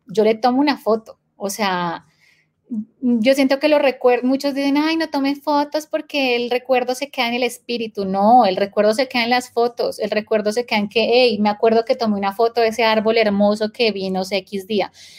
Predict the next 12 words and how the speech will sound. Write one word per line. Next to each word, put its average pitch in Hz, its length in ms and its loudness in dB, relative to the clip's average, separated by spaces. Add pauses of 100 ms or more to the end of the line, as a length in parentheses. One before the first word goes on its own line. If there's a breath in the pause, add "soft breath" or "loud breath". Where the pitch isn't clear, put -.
(160 loud breath)
Me 220 160 4
acuerdo 233 420 4
que 269 140 0
vi 226 220 2
una 226 300 -2
mariquita", 220 1000 -4
bueno, 214 200 0
en 180 100 -4
fin, 208 280 -2
lo 202 120 2
que 196 140 -8
quieras. 214 400 0